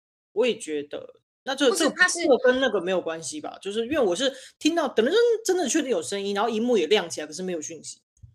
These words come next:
Speaker 2: 还是它是通知别的东西，
Speaker 1: 不晓得欸，
Speaker 2: 别的 app 通知。
Speaker 1: 但是我没有特别觉得它是手机响，它是真的响。 <laughs>
Speaker 2: 但是我常常听到震动的声音呢，是 <laughs>楼上的手机。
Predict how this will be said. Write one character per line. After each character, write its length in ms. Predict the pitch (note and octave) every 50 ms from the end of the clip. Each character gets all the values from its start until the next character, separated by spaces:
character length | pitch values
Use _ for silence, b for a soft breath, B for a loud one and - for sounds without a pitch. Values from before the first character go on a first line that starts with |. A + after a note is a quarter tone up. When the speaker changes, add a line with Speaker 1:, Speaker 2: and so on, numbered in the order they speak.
| _ _ _ _ _ _ _
Speaker 2:
还 120 | - C4 C4
是 160 | - A4 G4+
它 160 | D#4+ C#4+ D#4+
是 240 | D#4+ D#4+ D#4+ D4+ C4+
通 220 | B3 - C4 B3+ C4
知 140 | A#3+ B3 B3+
别 200 | - G3+ E3 D#3+
的 120 | - E3
东 240 | - - D3 D3 D#3+
西， 320 | E3+ - - - - - _ _ _ _ _ _ _
Speaker 1:
不 120 | - G3+ G3+
晓 160 | G3 G#3 F3+
得 60 | G#3
欸， 120 | G#3+ G3+ E3
Speaker 2:
别 100 | - D3+
的 20 | D3+
app 40 |
通 120 | E3 F3 E3+
知。 80 | E3 - -
Speaker 1:
但 100 | A#3+ A#3
是 320 | A#3+ B3+ A#3+ G#3+ G3 - _ _ _ _
我 260 | _ - - F3+ E3+ E3
没 200 | D#3+ F3 F3+ G3
有 160 | G3+ F#3 E3
特 220 | D#3+ - A3 F#3
别 160 | D3+ D#3+ D3+
觉 140 | D3 - D#3
得 140 | D3+ D#3+ D#3
它 200 | D3+ D#3+ D#3+ D#3
是 340 | D3 - E3 D#3+ D3+ C#3+ C#3+ _ _
手 220 | - - E3 D#3 D3+
机 180 | - - D#3
响， 180 | D3+ - - - -
它 120 | F3+ F3+
是 120 | E3+ - E3+
真 220 | - E3+ D#3+ D#3
的 100 | D#3 D#3
响。 240 | C#3+ - - - - _ _ _ _ _ _ _ _
<laughs> 580 | _ - - - - - - - _ _ _ _
Speaker 2:
但 180 | E4+ E4+ E4+ D#4+
是 100 | F4 E4+
我 200 | C#4 G#3 F#3 F3
常 240 | - - F#3 F#3+
常 100 | F#3+ G3+
听 140 | G#3+ A#3 B3+
到 140 | B3+ A#3+ A#3+
震 220 | A#3+ - C4 A#3+ A3+
动 160 | G#3+ A3 G3+
的 80 | F#3 F3+
声 200 | F3+ - F#3+ F#3+
音 100 | F#3+ F#3+
呢， 200 | F#3 F3 E3+ E3
是 160 | E3 - - B3+
<laughs> 80 | A#3+ A3+ F#3+
楼 140 | F#3+ F#3+ G3
上 280 | - - D4+ C4+ B3+
的 120 | B3+ A3 -
手 280 | - - A3 G#3 G#3 G3+
机。 500 | - - - A3 A#3 B3 C4+ C4+ C4+